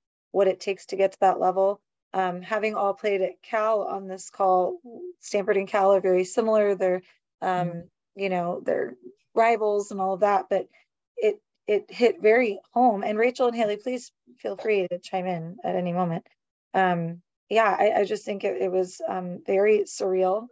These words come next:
Speaker 1: And, and I think, like you, you mentioned, Rachel and I have been long gone from the sport, and it's still very, and, and from a parent perspective, um, I can, you know,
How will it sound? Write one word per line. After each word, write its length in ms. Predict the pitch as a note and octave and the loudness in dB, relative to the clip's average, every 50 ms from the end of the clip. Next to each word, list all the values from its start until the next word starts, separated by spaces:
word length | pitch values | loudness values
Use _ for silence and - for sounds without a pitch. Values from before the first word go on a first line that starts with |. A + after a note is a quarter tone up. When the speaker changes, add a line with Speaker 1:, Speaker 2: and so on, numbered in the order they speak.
| _ - | _ -10
Speaker 1:
And, 380 | G3 F#3+ F#3 F#3 F#3 F#3 F3+ - _ _ _ _ _ _ _ _ _ - | -6 -6 -4 -4 -6 -6 -10 -12 _ _ _ _ _ _ _ _ _ -4
and 380 | - - G#4 - - A#3 A#3 | -2 0 2 4 4 4 4
I 80 | A3+ A3 | 4 2
think, 220 | A3 B3+ A3+ A3 A#3 | 2 2 0 2 2
like 160 | A3+ G#3+ - | 0 0 0
you, 160 | A3+ G#3+ G3+ G3 | -2 -6 -4 -4
you 220 | F#3+ G3+ G#3 G#3+ | -4 -4 -4 -2
mentioned, 460 | G#3+ A3 A#3 A#3+ - G#3+ G3 G3 F#3+ F#3 F#3 | -2 -2 -4 -2 -4 -4 -6 -6 -8 -8 -4
Rachel 320 | G3+ G#3 A#3 - A#3 G#3+ | -2 -2 -2 -2 -2 -4
and 100 | G#3 G3+ | -2 -2
I 80 | G3+ G3 | -4 -4
have 140 | G3 F#3+ F#3+ _ _ | -4 -6 -8 _ _
been 260 | G#3 G3 F#3+ F#3+ F#3 | -6 -6 -6 -6 -6
long 260 | F3+ F3+ G#3 A3 A3+ | -2 0 0 0 2
gone 220 | G#3+ G#3 G3 F#3+ F#3+ | 0 0 0 -2 -4
from 160 | - G#3 F#3+ | -6 -8 -8
the 80 | F#3+ F#3+ | -8 -10
sport, 500 | - - - - G#3+ A3+ A3 G#3 - - _ _ _ _ _ _ _ - | -12 -6 -2 2 4 4 4 2 0 -2 _ _ _ _ _ _ _ -2
and 360 | G3 G3 F#3+ F#3 F#3 F3+ F3+ F#3 - _ | 0 0 0 0 -2 -6 -8 -12 -14 _
it's 200 | - G3+ F#3+ - | -10 -10 -10 -12
still 360 | - - A3 A3 A3 G3+ F#3+ F3+ | -6 0 4 6 6 6 4 0
very, 580 | F#3+ G3 G3+ G#3 G3+ G#3 G#3 G#3 G#3 G3+ G#3+ - | -4 -2 0 2 4 4 4 4 4 4 4 4
and, 160 | G#3+ G#3+ G#3+ | 4 4 6
and 200 | A3 G#3+ G#3+ G3+ | 4 4 4 2
from 140 | - A3+ A3 | 0 0 0
a 80 | A3 G#3 | 0 0
parent 360 | - - A#3+ A3+ A3+ A3+ - | -2 -2 -4 -4 -4 -6 -8
perspective, 680 | - A#3+ A#3+ - - - A3+ A#3 - - A#3+ A#3 A#3 A#3 - - - | -8 -8 -8 -4 -2 -2 -2 -2 0 0 0 0 0 -2 -4 -6 -6
um, 320 | G3+ G3 G3 F#3+ F#3 F#3+ G3+ _ _ _ - | -6 -6 -6 -8 -10 -14 -16 _ _ _ -10
I 60 | F#3+ | -6
can, 320 | - G#3+ G3+ F#3 F#3 - - - _ _ _ _ | -4 -2 -2 -2 -2 -4 -6 -14 _ _ _ _
you 100 | - G3 | 0 2
know, 240 | F#3+ F3+ F3 F#3+ | 4 4 4 2